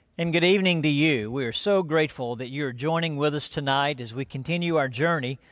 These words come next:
through the Psalms. You know, I love the song that, uh, Jag and Eva just played. It begins with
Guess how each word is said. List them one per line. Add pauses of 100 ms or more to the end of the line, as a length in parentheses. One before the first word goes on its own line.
(240)
through
the
Psalms. (300)
You
know,
I
love
the
song
that,
uh,
Jag
and
Eva
just
played.
It (300)
begins
with